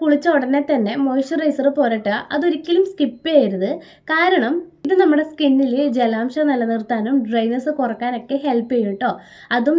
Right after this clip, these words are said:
നിങ്ങൾ കുളി കഴിഞ്ഞ ഉടനെ തന്നെ മോയ്സ്ചറൈസർ അപ്ലൈ ചെയ്യുക. കാലിലും കയ്യിലും ഫേസിലും കഴുത്തിലും ഒക്കെ അപ്ലൈ ചെയ്യാൻ വേണ്ടിയിട്ട് മറക്കരുത് ട്ടോ. ഇത് സ്കിന്ന്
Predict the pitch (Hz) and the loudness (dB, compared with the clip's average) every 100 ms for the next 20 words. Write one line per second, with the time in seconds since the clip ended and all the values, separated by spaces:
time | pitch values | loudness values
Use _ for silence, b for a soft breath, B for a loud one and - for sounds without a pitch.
0 | 311 262 285 285 254 262 285 254 262 269 | 2 2 0 0 0 0 0 -2 -2 -2
1 | 214 226 285 302 240 262 294 240 247 226 | -2 -2 -2 -2 -2 0 0 -2 -4 -4
2 | 226 247 254 202 220 220 220 359 B B | -4 -4 -6 -4 -4 -4 -6 -8 B B
3 | - 233 214 220 262 233 220 220 220 254 | -6 -2 0 2 0 0 -2 -2 -2 -4
4 | 233 226 202 240 262 233 233 220 220 254 | -2 -2 -2 -2 -2 -2 -2 -4 -2 0
5 | 262 - - _ 415 - 254 247 240 226 | 0 -2 -16 _ -6 -4 -2 -2 0 -2
6 | 220 277 277 233 233 262 202 196 196 220 | -2 0 0 -2 -2 -2 -2 -4 -6 -8
7 | - _ b b b b b b b 302 | -8 _ b b b b b b b 0
8 | 359 359 349 339 | 0 2 2 4